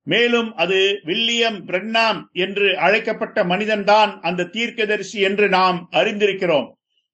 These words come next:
ஆமேன். ஏனென்றால் அதற்கு முன்பாக அதற்கு தேவனே சாட்சி பகிர்ந்தார். அந்த கதை ஒகையோ நதிக்கரையிலே என்ன நடந்தது என்று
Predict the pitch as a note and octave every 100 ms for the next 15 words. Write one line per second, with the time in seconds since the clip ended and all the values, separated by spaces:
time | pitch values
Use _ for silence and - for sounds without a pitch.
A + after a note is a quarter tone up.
0 | - D3+ G3+ G#3 F3 A2 _ _ _ _
1 | _ D#3 A3 A#3 G#3+ G#3+ A3 G#3+ G3 E3+
2 | G3+ F#3+ G3 G#3 A3+ A3+ A#3 A3+ G#3+ G#3
3 | G#3 _ _ - D#3+ G3+ G3 G3+ F#3 F3+
4 | A3+ A#3 A#3 A#3 A3+ G3+ G#3 G#3 A3 F#3
5 | F#3 F#3 F3+ D3+ - - _ _ _ -
6 | D#3+ G3+ F#3 F#3+ F#3+ A3+ G3 - D3 F#3
7 | A#3 A#3 A#3 A#3 G#3 E3+ F#3+ G#3+ G#3+ G#3+
8 | A3 G#3+ G#3 F#3+ F3 G#3+ A3 G3 F#3+ A3+
9 | A3 G#3 G#3 G3+ G3 G3 F3+